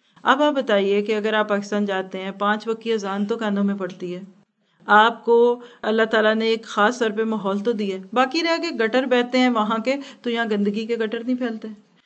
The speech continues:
और जिस तरह से outspoken बच्चे यहाँ बन जाते हैं, अभी भी पाकिस्तान वाले इतना बर्दाश्त नहीं करते। थप्पड़ तो मार सकते हैं ना, यहाँ तो आप थप्पड़ नहीं मार सकते। हाँ, airport पे जाके मारेंगे जब पाकिस्तान उतरेंगे।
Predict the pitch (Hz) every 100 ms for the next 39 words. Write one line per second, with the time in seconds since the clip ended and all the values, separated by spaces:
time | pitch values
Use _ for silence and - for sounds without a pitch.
0 | _ 247 233 175 262 339 - 226 226 240
1 | 240 226 226 - 220 214 247 247 208 233
2 | 226 202 190 254 240 214 202 196 254 262
3 | 269 294 285 220 - 214 208 214 202 208
4 | 208 202 190 202 226 208 269 285 202 269
5 | 302 254 240 254 - 208 190 247 - _
6 | _ _ - 240 254 254 262 285 302 320
7 | 285 269 262 - 226 - _ _ _ _
8 | _ - 220 254 262 254 247 202 208 196
9 | 180 190 208 208 208 202 208 202 196 196
10 | 202